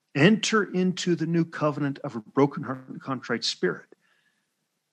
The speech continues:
Receive the baptism of fire, baptism of the Holy Ghost,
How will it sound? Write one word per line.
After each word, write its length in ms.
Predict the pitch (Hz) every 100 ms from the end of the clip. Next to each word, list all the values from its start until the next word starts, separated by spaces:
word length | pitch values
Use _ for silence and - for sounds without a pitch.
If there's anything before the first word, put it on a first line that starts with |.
| _ _ _ -
Receive 420 | 117 - - 202 170
the 80 |
baptism 500 | - 139 139 156 143
of 80 | 135
fire, 340 | - 120 113 110
baptism 480 | 110 110 - -
of 20 | 104
the 60 |
Holy 140 | 107 101
Ghost, 560 | 110 90 - - -